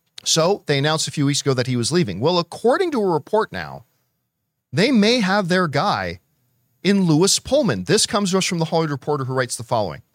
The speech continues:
Lewis Pullman may be getting a jolt, courtesy of Marvel Studios. The Top Gun Maverick actor is Marvel's top choice to star in Thunderbolts,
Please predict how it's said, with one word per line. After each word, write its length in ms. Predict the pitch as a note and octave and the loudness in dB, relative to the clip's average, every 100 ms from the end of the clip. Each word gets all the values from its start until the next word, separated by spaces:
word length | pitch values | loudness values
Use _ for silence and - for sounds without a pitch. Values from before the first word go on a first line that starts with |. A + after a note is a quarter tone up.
| _ _ _ _ _ _ _ _ E3 | _ _ _ _ _ _ _ _ 0
Lewis 260 | D#4 D#4 | 2 0
Pullman 400 | - A3 G3+ E3 | 0 0 0 0
may 200 | D#3 A3+ | 0 0
be 200 | F#3 G#3+ | -2 -4
getting 440 | E3+ C#3+ D3 D3+ - | -2 -2 0 -4 -4
a 40 | C#3 | -6
jolt, 520 | A2+ B2+ G#2 - - - | -2 -2 -2 -4 -14 -4
courtesy 360 | F#3 G3 - F3 | -2 0 0 0
of 80 | D3 | 0
Marvel 280 | D3+ C#3+ | 0 0
Studios. 560 | C#3 - A#2 F#2+ - - _ _ - - - - | -4 -4 -4 -6 -8 -14 _ _ -20 -20 -16 -10
The 60 | |
Top 280 | C#3+ G3+ A#3 | -4 -2 -2
Gun 200 | A3 G3 | 0 0
Maverick 340 | E3+ F#3 E3+ C3 | 2 0 -2 -2
actor 420 | A#2 A2+ C3 D3 | -2 -2 -4 -4
is 240 | C#3+ B2 | -2 -2
Marvel's 400 | D3+ E3 D#3+ - | 0 -2 -2 -6
top 320 | - G3 A3 | -6 -4 -4
choice 400 | - E3+ D3 D3 - | -4 -2 0 0 -4
to 100 | D3 | -4
star 420 | - D#3 D3+ D3 | -2 0 0 0
in 240 | C3+ B2+ | -4 -6
Thunderbolts, 640 | - F#3 G3 B2+ G#2+ G#2 | -4 -2 0 -2 -2 -4